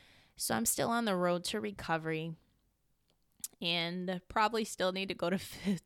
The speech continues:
go to physical therapy, but I'm, I'm working towards it. I am just, I'm enjoying what I'm doing. Um, when I first became a health coach, I couldn't focus on marketing and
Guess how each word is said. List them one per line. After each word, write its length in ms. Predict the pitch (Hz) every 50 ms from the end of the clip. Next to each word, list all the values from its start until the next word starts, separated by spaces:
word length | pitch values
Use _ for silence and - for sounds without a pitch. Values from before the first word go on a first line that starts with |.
| _ - -
go 140 | 190 185 180
to 80 | 185
physical 400 | 175 - 185 175 175 185 - 196
therapy, 560 | 190 - 185 170 170 175 175 175 - - 196
but 260 | 196 196 196 202 202 -
I'm, 220 | - 226 226 220 -
I'm 180 | - 202 202 202
working 380 | 208 208 208 - - 202 196
towards 420 | 190 - - 185 185 190 185 185 -
it. 300 | 175 170 165 160 - - _ - - - - - - - - _ _ _ _ - -
I 920 | 175 175 170 170 175 170 170 170 170 170 175 175 175 180 180 185 185 - - _ _ _ - - -
am 180 | 190 190 185
just, 680 | 180 185 185 185 180 - - - - - - - - - _ _ _ -
I'm 180 | 180 185 185
enjoying 540 | 190 190 190 - 196 190 190 190 185 185 185
what 160 | 180 175 170
I'm 160 | 165 160 165
doing. 560 | 160 - 170 165 165 165 160 160 160 165 175 170 - _ - - - - - 233 - - _ _ - -
Um, 500 | - 175 175 170 170 165 170 170 160 - _ -
when 160 | 180 185 180
I 100 | 180 180
first 260 | - - 202 190 -
became 300 | - 196 - 190 185 175
a 60 | 175 175
health 220 | 185 190 190 -
coach, 200 | - 190 170 -
I 80 | 180 175
couldn't 260 | - 220 196 180 -
focus 380 | - 190 185 - 196 180 -
on 140 | 185 175 175
marketing 840 | 170 165 165 170 175 170 - - 175 175 175 170 170 170 170 170 170
and 300 | 165 160 156 156 151 151